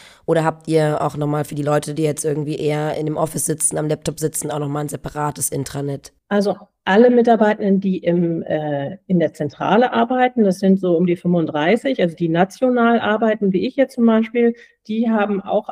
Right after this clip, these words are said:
Speaker 2: alle dieses, also die, die müssen auch mindestens drei Tage auch im Laden gearbeitet haben, damit die auch wissen sozusagen, wie es an der Basis ist und damit die alle mit, äh, alle Bereiche auch kennen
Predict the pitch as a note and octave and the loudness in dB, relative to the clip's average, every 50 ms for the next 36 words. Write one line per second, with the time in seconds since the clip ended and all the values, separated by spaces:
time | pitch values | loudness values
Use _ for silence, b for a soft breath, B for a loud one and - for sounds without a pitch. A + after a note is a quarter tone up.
0 | - - F3+ G3 A3 A#3+ B3 A#3+ G#3+ G#3+ G#3+ G3+ G#3+ G#3+ G#3+ G#3+ G#3+ - - - | -6 -2 2 2 4 4 4 2 0 0 0 0 2 0 0 0 -4 -10 -8 -2
1 | - G3 F#3+ G3 G3 F#3+ F#3+ F#3+ F#3 - F#3 F#3+ G3 G#3+ A#3+ - B3+ A#3+ - - | 0 2 2 2 2 0 0 -4 -4 -2 0 2 2 2 2 0 -4 -8 -4 0
2 | F#3 G3 G#3 A3+ A3 - - G#3 A3 B3 B3 - A#3 A#3 - - G3+ G3+ G3+ - | 2 2 2 2 0 0 0 2 2 2 2 0 -4 -4 -4 -2 -4 -4 0 0
3 | F#3 F#3+ G3+ G3+ - G3 G3 F#3+ F3 E3+ E3+ F3+ F#3+ F#3 - D3 E3 F3+ F3+ E3+ | 0 0 2 0 0 2 2 2 2 2 2 2 2 0 0 -2 -2 -2 -2 -2
4 | - D3 - _ D#3 C#3 C3+ C3+ C#3 D3+ _ - - F3 E3+ F3 F#3 F3 E3+ E3+ | -2 -8 -16 _ -8 -6 -6 -6 -8 -10 _ -8 -4 -4 -2 -2 0 -2 0 2
5 | F#3 F#3 F#3+ G3 G3 G3 F#3+ F#3+ G3 G3 G3 - B3 G#3+ G#3+ A3 B3+ A#3 A3 A#3 | 2 0 4 6 6 6 6 6 4 2 0 -2 4 6 6 6 6 6 4 2
6 | C#4+ - - G3 G#3 F#3+ F#3 - F3 F3 G3 A#3 B3 A#3+ A#3 A#3 - A#3+ B3+ C4 | 2 2 0 0 2 0 0 0 0 0 0 0 0 -2 -4 -2 -2 -2 -2 -2
7 | - G#3 G3+ G3 F#3+ F#3+ G3 F#3+ F#3+ F#3+ F#3+ - - E3+ G3 G#3 A3 G#3+ F#3+ - | -2 -4 0 0 0 0 0 0 -2 -2 -6 -6 0 2 2 4 4 2 0 -4
8 | _ _ - G3 A3 A3 A3+ - - G3 F#3+ - - - G3+ A3+ G#3 G#3+ G#3 - | _ _ 0 0 0 2 2 -2 -2 -2 -4 -4 0 2 4 4 4 4 2 2
9 | F3+ F#3 G3 - G#3 F3+ F3+ - - - G#3 G3 F#3 F#3+ F#3 D#3+ D3+ D3 | 2 0 0 0 -2 -4 -4 -6 -2 0 0 2 2 2 0 -2 -4 -4